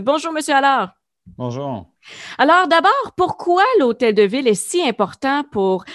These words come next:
Speaker 1: la communauté franco-manitobaine ? Quel est son héritage historique ?
Speaker 2: Bien, ce que j'entends de la communauté, c'est que c'est une, c'est une, euh,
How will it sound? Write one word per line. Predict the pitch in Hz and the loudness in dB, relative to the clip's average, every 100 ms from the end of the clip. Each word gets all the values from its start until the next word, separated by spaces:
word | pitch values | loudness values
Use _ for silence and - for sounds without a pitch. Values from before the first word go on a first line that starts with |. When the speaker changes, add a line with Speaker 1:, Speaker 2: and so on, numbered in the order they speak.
| - | -4
Speaker 1:
la | 208 | -2
communauté | 214 208 196 262 | 0 0 0 -4
franco-manitobaine ? | 262 214 190 247 214 196 214 180 214 247 233 | -4 -4 -2 -2 0 0 0 0 0 -2 -4
Quel | 320 403 | -6 -6
est | 453 | -6
son | 220 214 | -4 -2
héritage | 214 214 240 247 | -2 -2 -2 -2
historique ? | 214 - 196 208 - _ _ _ - | -4 -6 -6 -6 -12 _ _ _ -8
Speaker 2:
Bien, | 143 | -6
ce | 139 160 | -6 -8
que | |
j'entends | 151 156 156 175 | -6 -6 -6 -6
de | 156 | -4
la | 127 120 | -2 -4
communauté, | 135 127 123 113 135 | -6 -8 -8 -10 -12
c'est | 127 123 | -12 -14
que | - 117 107 104 | -10 -8 -8 -10
c'est | - 113 123 | -14 -16 -14
une, | 107 - 139 | -16 -16 -18
c'est | - 110 - | -18 -20 -16
une, | 110 104 | -14 -12
euh, | 101 98 95 95 | -10 -10 -12 -16